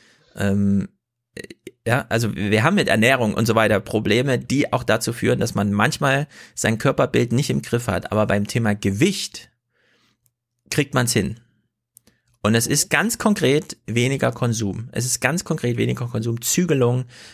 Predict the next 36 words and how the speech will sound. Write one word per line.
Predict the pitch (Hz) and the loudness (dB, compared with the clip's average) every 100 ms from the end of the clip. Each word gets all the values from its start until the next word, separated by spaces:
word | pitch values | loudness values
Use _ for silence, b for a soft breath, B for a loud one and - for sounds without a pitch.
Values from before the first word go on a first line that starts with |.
| B | B
Bewusstwerdung, | 113 120 175 - 117 113 117 110 110 113 113 - | 0 2 2 2 2 2 2 2 2 2 0 0
ähm, | 104 101 101 101 101 | 0 2 2 2 0
ähm, | - 101 98 95 98 - b b b b b _ | -2 0 0 -2 -4 -6 b b b b b _
Achtsamkeit | - 127 - 113 117 117 117 | -6 -2 0 -2 0 -2 -2
sich | 113 | -2
selbst | 113 117 - | 0 0 -2
gegenüber | 110 - 110 101 | -4 -2 -2 -2
und | 104 | -4
so | - | -4
weiter, | 98 98 95 | -2 -2 -2
ja. | 95 107 117 - | -4 -4 -6 -6
Und | 107 107 - - B B B B B B _ _ - B B | -4 -4 -6 -16 B B B B B B _ _ -20 B B
da | 120 | -2
stecken | - 180 175 | 0 0 0
einfach | 160 160 151 | 2 2 0
so | 135 170 | 0 0
viele, | - 180 165 | 0 2 2
auf | - | 2
so | 156 | 0
vielen | 170 165 147 | 2 0 2
Ebenen, | 165 175 123 117 | 2 2 2 0
so | 151 | 0
viele | 151 135 | 0 2
Sachen | 131 139 139 | 2 0 -2
drin, | 135 147 123 110 | 0 0 0 2
wo, | 110 113 107 71 | 2 4 2 0
wo | 123 113 | 0 2
linke | 107 120 208 208 | 4 4 2 0
Diskurse, | 170 - - 139 110 90 | -2 -2 0 0 0 -2
finde | - 170 | 0 0
ich, | 160 | 0
in | 135 | -2
die | 135 | -2
falsche | 123 113 104 | -2 -2 -4
Richtung | 104 - - | -6 -8 -10
gehen. | - - 120 | -10 -10 -14